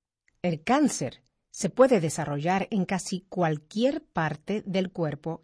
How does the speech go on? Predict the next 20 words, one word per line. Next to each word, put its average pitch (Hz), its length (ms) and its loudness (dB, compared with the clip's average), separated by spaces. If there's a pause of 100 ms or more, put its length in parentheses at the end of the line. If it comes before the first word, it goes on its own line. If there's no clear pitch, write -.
y 190 140 0
en 185 160 0
varios 185 500 -2
tejidos. - 800 -6 (1600)
Entre 180 460 2
ellos 196 400 0 (220)
se - 180 -2
incluyen 175 640 0 (300)
las 160 220 -2
linfomas, 156 840 -2 (420)
del 180 240 2
sistema 214 680 -2 (100)
inmunológico, 175 1080 0 (1040)
las 170 240 0
leucemias, 165 920 0 (840)
órganos 185 580 4
que 156 140 -6
producen 147 560 -6
la 139 140 -6
sangre, 190 580 -2